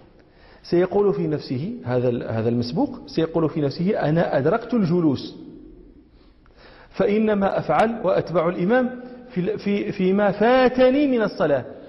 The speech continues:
أما الذي أدركته فلست أفعله ثانية". فلما أدرك الجلوس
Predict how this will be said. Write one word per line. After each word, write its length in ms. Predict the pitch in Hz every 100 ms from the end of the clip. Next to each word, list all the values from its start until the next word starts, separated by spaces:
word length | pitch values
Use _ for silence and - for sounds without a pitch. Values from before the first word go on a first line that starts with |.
| - - -
أما 280 | 214 226 226
الذي 380 | 214 202 208 190
أدركته 640 | 185 208 202 233 302 339 - - - -
فلست 280 | 202 254 -
أفعله 600 | - 170 190 285 269 302
ثانية". 720 | 220 233 208 185 - 135 - - - - - -
فلما 360 | 180 214 220
أدرك 260 | 180 202 214
الجلوس 440 | 190 220 294 240